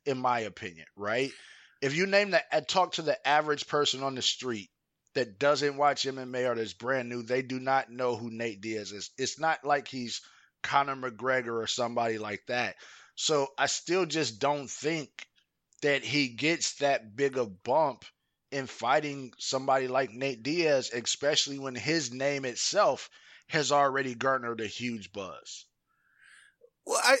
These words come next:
Speaker 2: I guess I disagree on that a little bit. I think he's more of, I think y-, where you put Nate in fight, fighters' eyes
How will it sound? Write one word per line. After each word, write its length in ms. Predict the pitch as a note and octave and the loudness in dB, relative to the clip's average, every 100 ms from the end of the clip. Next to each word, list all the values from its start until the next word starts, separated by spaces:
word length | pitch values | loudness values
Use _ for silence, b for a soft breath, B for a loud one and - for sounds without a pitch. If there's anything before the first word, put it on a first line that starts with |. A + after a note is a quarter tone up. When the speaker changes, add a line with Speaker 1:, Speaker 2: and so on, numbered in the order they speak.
| B3 | 4
Speaker 2:
I 40 | |
guess 240 | B3+ C4 A#3+ | 6 6 6
I 80 | G#3 | 4
disagree 420 | F#3 F3+ F3+ F3+ | 2 0 4 6
on 100 | D#3+ | 8
that 140 | D#3 | 6
a 40 | D3 | 6
little 180 | E3 | 4
bit. 140 | C#3 C#3+ | 4 6
I 140 | F#3 | 4
think 260 | - G#3 D#3+ | 4 0 0
he's 320 | F#3 E3+ D3+ | -4 -2 -2
more 560 | D#3 E3 D#3 D3 C3+ C#3 | 2 4 6 6 6 4
of, 600 | C#3 C3+ B2+ B2 - - E3 | 6 6 4 0 -10 -2 2
I 100 | F#3+ | 2
think 460 | A3 F#3 D#3 - - - E3 | 4 2 0 -10 -18 -18 -16
y-, 440 | C#3+ B2+ - D3+ C#3+ | -16 -18 -20 -18 0
where 240 | E3 D#3+ | 4 4
you 300 | C3+ C#3+ E3 | 4 -4 -6
put 500 | - - D#3+ C#3 - _ _ _ _ _ _ _ _ | -4 2 4 4 0 _ _ _ _ _ _ _ _
Nate 440 | C#3+ D3+ D#3 C3+ | -10 0 2 2
in 120 | C3+ B2+ | -4 -4
fight, 400 | - C#3+ C3+ - - | 2 2 2 -6 -6
fighters' 440 | - D3 C3+ B2+ | 2 2 2 2
eyes 680 | C3 B2+ B2 A#2+ B2 - | 2 4 2 -2 -6 -12